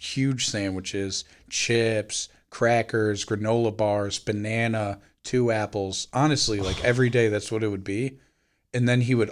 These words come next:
Speaker 1: also eat McDonald's.
Speaker 2: <laughs>
Speaker 1: And then his, at the same time, and the meal from McDonald's wasn't, like, just, like, a small fry. It'd be a large fry, double quarter pounder with cheese,
Speaker 2: Mm-hmm.
Speaker 1: plus, like, a little, probably, I don't know, another n-,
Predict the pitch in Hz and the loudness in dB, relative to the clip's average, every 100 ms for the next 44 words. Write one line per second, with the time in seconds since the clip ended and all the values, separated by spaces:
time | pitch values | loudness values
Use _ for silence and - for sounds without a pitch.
0 | - 113 120 - 107 101 113 113 107 98 | 0 2 2 2 0 0 -6 -8 -8 -6
1 | 101 101 - - - - - 175 - - | -4 2 2 0 -8 -10 0 2 2 -2
2 | 160 - 143 143 151 156 151 - 131 135 | -4 0 2 6 6 6 2 -2 -2 0
3 | 120 135 - 135 147 143 - 156 - 165 | 0 -6 -4 -2 2 2 4 2 2 -2
4 | 101 104 110 110 147 151 143 117 101 147 | 0 0 0 2 2 2 0 0 0 0
5 | 185 190 127 104 113 120 110 104 101 98 | 2 2 0 0 0 0 0 -4 -2 -4
6 | 90 113 - 104 90 - - 107 98 - | -2 -4 -2 -2 -4 -6 -2 0 0 -2
7 | 110 107 87 - _ _ _ _ 131 123 | -2 -2 -4 -10 _ _ _ _ -6 0
8 | 131 110 101 110 127 120 - 101 90 87 | 2 2 2 4 4 2 -6 -4 -4 -6
9 | 87 - _ _ _ - 110 117 123 127 | -10 -14 _ _ _ -2 0 2 0 0
10 | 127 131 127 120 113 113 113 120 117 - | 0 0 -2 -6 -4 -2 -2 -4 -4 -4
11 | 104 98 98 - 131 120 123 123 120 117 | -4 -4 -6 -6 0 4 4 2 0 0
12 | - 107 101 101 110 104 - 113 110 104 | 2 0 0 0 0 0 0 0 2 0
13 | 98 - 110 110 95 95 101 104 113 | -2 -4 -2 -2 -2 -4 -2 -2 -2